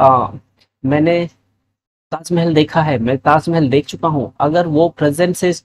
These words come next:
relation है, present से related है तो फिर वो present tense का परफेक्ट tense होगा। इसके लिए क्या करेंगे?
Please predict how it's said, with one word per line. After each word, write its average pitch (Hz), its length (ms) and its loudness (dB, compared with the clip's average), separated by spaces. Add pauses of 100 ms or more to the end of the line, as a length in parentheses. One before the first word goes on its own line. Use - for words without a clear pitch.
(120)
relation 147 680 0
है, 147 120 4
present 147 340 -2
से 156 120 -2
related 135 420 0
है 160 200 -2 (380)
तो 165 60 2
फिर 165 320 0
वो 175 240 2
present 160 480 -2
tense 139 220 -2
का 156 100 0
परफेक्ट - 440 -6
tense 143 220 -2
होगा। 131 260 0 (440)
इसके 165 200 -2
लिए 175 140 2
क्या 165 160 2
करेंगे? 165 360 0